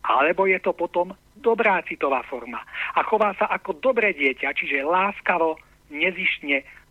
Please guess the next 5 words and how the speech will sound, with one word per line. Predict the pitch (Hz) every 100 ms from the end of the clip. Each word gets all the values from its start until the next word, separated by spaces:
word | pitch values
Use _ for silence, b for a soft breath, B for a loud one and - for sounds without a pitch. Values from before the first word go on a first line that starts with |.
| 131 123
dobroprajne | 160 180 196 180 156 151 135 127 - B B B
a | 135 123 120 _ -
pozitívne. | 147 180 - 123 117 - - _ _ _ _ _ _ _ _ _ - - -
Týmto | 196 226 -
spôsobom | 180 220 208 170